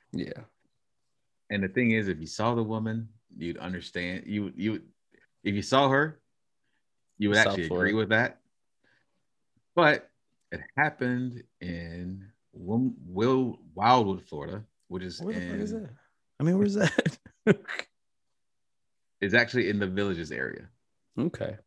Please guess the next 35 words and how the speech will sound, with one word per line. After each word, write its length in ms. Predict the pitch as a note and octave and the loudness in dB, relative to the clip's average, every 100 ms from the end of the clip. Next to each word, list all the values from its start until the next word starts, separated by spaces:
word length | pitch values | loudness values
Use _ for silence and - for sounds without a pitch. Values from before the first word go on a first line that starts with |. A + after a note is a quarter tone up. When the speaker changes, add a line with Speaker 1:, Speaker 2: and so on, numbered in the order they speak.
| _ _ _ _ _ _ _ - | _ _ _ _ _ _ _ -6
Speaker 1:
So 100 | - | 6
that's 160 | G#2+ G2+ | 6 8
not 160 | G#2 | 4
Speaker 2:
Villages 140 | C2 - | 4 0
Speaker 1:
North. 120 | - | -4
Speaker 2:
area. 200 | B1 - _ _ _ _ _ - | -4 -12 _ _ _ _ _ -4
Nope, 260 | A2+ - - | -2 -2 -8
it's 140 | - | -12
central. 300 | - E2+ - - _ - | -10 -10 -12 -20 _ 8
Speaker 1:
Okay. 340 | A#2 - D#3 - | 8 8 2 0
<laughs> 80 | - G3 E3+ | 4 6 8
I'm 220 | G3 D3 C3 | 8 8 6
saying, 160 | B2 | 6
like, 140 | G2 - _ _ _ _ B2+ | 4 0 _ _ _ _ -2
villages 420 | B2+ D3+ E3+ D#3 | 2 2 0 0
north? 240 | F3+ - - - - - - - | -2 -2 -12 -14 -12 -14 -12 6
All 120 | F3 | 8
right. 240 | C3+ C3+ | 12 10
Speaker 2:
<laughs> 580 | A3 F#3+ - D3+ A2+ - | 10 8 10 8 8 4
Speaker 1:
Fair 160 | - C#3+ | 8 8
enough. 280 | B2 A#2+ C#3+ - - | 10 8 6 -2 0
I 60 | F#3 | 2
gotta, 300 | F3 A2+ C#3+ | 2 -2 -4
I 40 | |
gotta 180 | F#3 A2 | -2 0
look 160 | F#2 F2+ | -2 -4
at 60 | |
a 40 | F2+ | -2
map. 260 | F#2 F2+ - - | 0 -2 -2 4
Um, 500 | C3+ C#3+ C#3+ C#3 B2+ _ _ _ _ _ | 8 10 10 8 4 _ _ _ _ _
story 360 | - - F3+ E3+ | -4 6 8 8
two. 440 | - F#3+ D#3 D#3+ | 6 8 8 8
Speaker 2:
Next 600 | G2+ A2 C#3 - - - _ | 4 6 6 4 -16 -18 _
story 480 | A2+ G2+ G#2 C#3+ - | 0 4 6 4 2
is 720 | F#2 F#2 F#2 F#2 F2+ E2 D#2+ | 0 0 2 0 -2 -6 -12